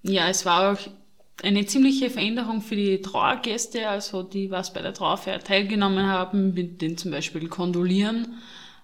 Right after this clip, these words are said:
äh, oder auch mit der Maske, mit der Hygiene, dass sie eine Maske tragen müssen und, äh, sich desinfizieren müssen.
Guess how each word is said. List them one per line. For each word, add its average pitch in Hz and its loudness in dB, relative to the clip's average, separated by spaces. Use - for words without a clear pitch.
äh, - -4
oder 165 0
auch 160 -2
mit 175 -2
der 175 -4
Maske, 196 2
mit 180 0
der 185 -2
Hygiene, 196 2
dass 185 -4
sie 185 -4
eine 175 -6
Maske 196 0
tragen 190 0
müssen 196 0
und, 180 -6
äh, 180 -6
sich 190 -4
desinfizieren 180 -2
müssen. 214 2